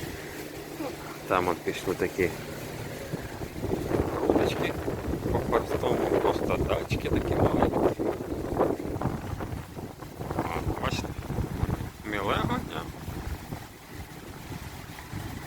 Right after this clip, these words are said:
Добре. Так,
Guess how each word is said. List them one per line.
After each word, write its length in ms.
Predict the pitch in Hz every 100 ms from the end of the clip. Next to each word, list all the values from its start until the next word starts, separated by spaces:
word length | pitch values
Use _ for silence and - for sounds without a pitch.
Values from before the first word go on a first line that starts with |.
| - - - - 90
Добре. 240 | 92 - - - - - - - - - - - - - - - - - - - - - - - - - - - - - - - - - - - - - - - - -
Так, 300 | 98 -